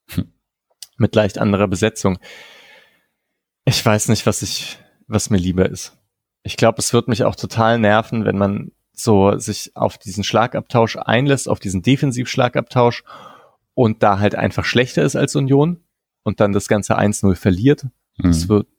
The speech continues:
Speaker 2: das wär schon richtig bitter. A-, aber noch bitterer fänd's wahrscheinlich schon auch, wenn man's ins offene Messer rennt. Was, was hättest du denn gerne?
Speaker 1: Boah,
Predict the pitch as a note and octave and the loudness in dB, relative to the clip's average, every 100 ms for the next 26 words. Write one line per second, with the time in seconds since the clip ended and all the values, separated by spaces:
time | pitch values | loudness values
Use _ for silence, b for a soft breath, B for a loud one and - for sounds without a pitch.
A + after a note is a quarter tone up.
0 | - G#2+ - - G#2 F#2 - A2 F2+ A#2 | -8 -6 -6 -4 -2 0 0 0 0 -2
1 | - - - C3+ C3+ B2 B B B B | -4 -8 -4 0 0 -2 B B B B
2 | - - - _ G#2+ G2+ G2 G2 G2 A2 | -6 -6 -6 _ 0 2 4 4 2 0
3 | - B2 G#2+ G2+ A2+ F#2+ - - G2 F#2 | 0 0 2 2 0 -2 -2 0 0 0
4 | - G2+ - G2 F#2 - - - G#2 G2 | 0 0 2 2 2 -2 -12 -10 -8 -6
5 | - - G2 F#2 - A2 F#2+ F#2+ - _ | -6 -2 0 0 -2 -4 -2 -4 -8 _
6 | _ _ _ _ _ _ _ _ _ _ | _ _ _ _ _ _ _ _ _ _
7 | _ _ _ _ _ _ G#2 F#2 - - | _ _ _ _ _ _ -4 -4 -6 -8
8 | C#3 G#2 - A2+ G#2+ - A#2+ A2+ F#2+ F2 | -4 0 0 0 -2 -2 2 2 2 2
9 | F#2 F#2 F#2+ - - b b b b b | 2 0 -6 -18 -20 b b b b b
10 | b - - D#2+ | b -10 -8 -8